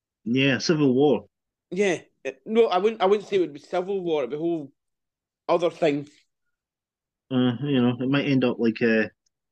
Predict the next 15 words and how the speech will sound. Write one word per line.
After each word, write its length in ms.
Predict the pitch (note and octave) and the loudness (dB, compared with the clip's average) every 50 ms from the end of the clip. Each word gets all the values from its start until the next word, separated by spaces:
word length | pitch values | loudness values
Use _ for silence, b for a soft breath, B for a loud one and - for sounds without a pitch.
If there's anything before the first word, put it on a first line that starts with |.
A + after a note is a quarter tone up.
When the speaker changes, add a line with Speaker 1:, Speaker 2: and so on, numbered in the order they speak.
| _ - - _ _ _ _ _ _ _ _ _ _ - | _ -20 -20 _ _ _ _ _ _ _ _ _ _ -2
Speaker 1:
Teletubbies. 580 | D3+ C#3 C#3+ C3 C#3 C3 A#2 A#2+ A2 - - - _ _ _ _ _ _ _ _ _ _ _ _ _ _ _ _ _ - | 0 2 2 2 2 2 0 0 -2 -2 -8 -14 _ _ _ _ _ _ _ _ _ _ _ _ _ _ _ _ _ -18
Speaker 2:
<laughs> 1900 | D#3 - - C#3+ - A3+ A3+ A3+ G3+ G3+ - F#3+ F#3+ - D3 D#3 C#3+ C3+ - _ _ _ _ _ E3+ E3 D#3+ E3+ - E3+ D#3+ E3 D#3+ - C3 C#3+ A#2 - - _ _ _ _ - _ _ _ _ B B B B B B B B B B _ | -18 -16 -16 -4 -2 -2 -2 -2 -4 -4 -4 -6 -4 -4 -4 -4 -4 -6 -8 _ _ _ _ _ -8 -2 -2 0 0 2 2 2 0 2 2 -2 -2 -2 -8 _ _ _ _ -20 _ _ _ _ B B B B B B B B B B _
Speaker 1:
Yeah, 200 | A#2+ B2+ A#2+ A#2+ | 2 2 4 4
one's 240 | A#2+ B2+ C3 C3 | 2 2 0 0
green, 260 | A#2+ C#3 C#3 D3 C#3+ C3+ | 2 4 4 4 4 2
one's 200 | C#3 C#3 C3+ B2 | 2 2 2 0
blue, 340 | B2 B2+ C3 C3 C3 B2+ B2 - _ | 0 -2 0 2 2 0 -2 -4 _
you 100 | B2+ C3 | -4 -2
know, 200 | A#2 A#2 A#2+ A#2+ - _ B B B B B B B B _ _ _ _ _ _ _ _ _ | -2 -2 -2 -4 -8 _ B B B B B B B B _ _ _ _ _ _ _ _ _
one's 200 | - A#2+ A2+ G#2 | -2 0 0 2
yellow. 360 | A#2 A2+ A2 G#2+ A2 G#2 G#2 - _ _ _ _ _ _ _ _ _ | 2 2 2 2 0 -2 -4 -8 _ _ _ _ _ _ _ _ _
Speaker 2:
Yeah. 360 | C3+ D#3 E3 E3 E3+ E3+ D#3 D#3 - _ _ _ _ _ _ | 2 2 4 4 2 2 0 -2 -6 _ _ _ _ _ _
Speaker 1:
One's 200 | - A2 G#2+ G2+ | -4 -4 -2 0
red, 240 | G#2 G2 G2+ G2+ - - _ _ _ _ | 0 -2 -2 -2 -4 -8 _ _ _ _
purple, 440 | - A2+ G#2 G2+ - - F#2+ - | -4 -4 -4 -2 -4 -6 -6 -6